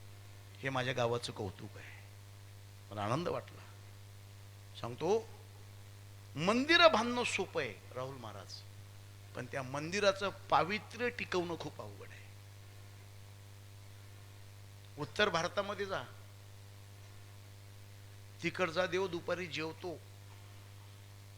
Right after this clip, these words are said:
तिकडचा देव दुपारी थोडा वेळ झोपतो, पण तो रात्री पण झोपतो, त्याला दोन टाइम जेवण मिळतं.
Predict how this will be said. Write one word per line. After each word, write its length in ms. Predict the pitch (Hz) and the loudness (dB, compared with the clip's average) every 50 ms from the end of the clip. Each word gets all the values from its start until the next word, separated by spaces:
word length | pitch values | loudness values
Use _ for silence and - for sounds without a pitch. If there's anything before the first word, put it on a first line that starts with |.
| - - - - - - - - - - - - - - - - - - - - | -14 -14 -14 -14 -14 -14 -14 -14 -14 -14 -14 -14 -14 -14 -14 -14 -14 -12 -8 -6
तिकडचा 420 | 151 - - 175 165 170 175 185 | -2 2 4 4 4 4 4 2
देव 220 | 170 170 190 202 190 | 4 4 4 4 4
दुपारी 300 | 175 165 - 180 180 170 | 2 0 0 0 0 2
थोडा 160 | 151 160 170 165 | 0 0 2 2
वेळ 100 | 170 170 | 2 0
झोपतो, 380 | 135 131 151 147 - - 170 | 2 0 0 0 0 -2 -2
पण 200 | 160 180 185 160 131 - - - - - - - - - - - - - - - - - - - - - - - - - - - - - - | 0 2 0 0 0 -4 -10 -14 -14 -14 -14 -14 -14 -14 -14 -14 -14 -14 -14 -14 -16 -14 -14 -14 -14 -14 -14 -14 -14 -14 -14 -14 -14 -12 -6
तो 80 | - 135 | 0 2
रात्री 280 | 147 147 147 - 165 175 | 4 4 4 2 -2 -4
पण 200 | - 190 185 170 | -4 -4 -4 -4
झोपतो, 420 | 165 160 156 - - 160 135 110 - - - - - - - - - - - - - - - - - - - - - - - - - - - - - - | -4 -6 -6 -6 -6 -6 -6 -8 -10 -14 -16 -16 -16 -14 -14 -14 -14 -14 -14 -14 -16 -14 -14 -14 -14 -14 -14 -14 -14 -14 -14 -14 -14 -14 -14 -14 -12 -4
त्याला 160 | - 147 165 165 | 0 0 0 2
दोन 220 | 160 170 175 175 | 2 0 0 0
टाइम 200 | 175 185 185 175 | 0 -2 -2 0
जेवण 300 | 143 160 180 180 190 185 | 2 2 4 4 2 2
मिळतं. 380 | 185 190 185 180 - 190 175 | 2 2 2 2 2 0 -2